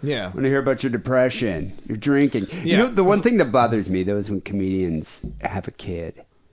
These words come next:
Speaker 2: and then their whole comedy act is now about
Speaker 1: Um,
Speaker 2: child jokes. You know what I'm saying?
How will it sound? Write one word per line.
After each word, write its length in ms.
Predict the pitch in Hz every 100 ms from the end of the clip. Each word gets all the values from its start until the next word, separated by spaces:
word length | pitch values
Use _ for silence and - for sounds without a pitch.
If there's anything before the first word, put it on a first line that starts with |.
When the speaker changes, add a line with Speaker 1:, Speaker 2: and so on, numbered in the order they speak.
| _ -
Speaker 2:
and 140 | 95
then 120 | 110 104
their 160 | 104
whole 460 | - 117 131 127 117
comedy 520 | - 123 117 113 101
act 220 | 90 85
is 120 | 107
now 280 | 95 110 127
about 320 | 131 131 123
Speaker 1:
Um, 280 | 107 101 98 - 160 139
Speaker 2:
child 520 | - 123 117 113 98 85
jokes. 420 | 107 82 82 -
You 80 | 120
know 60 |
what 40 | 131
I'm 40 |
saying? 340 | 131 143 143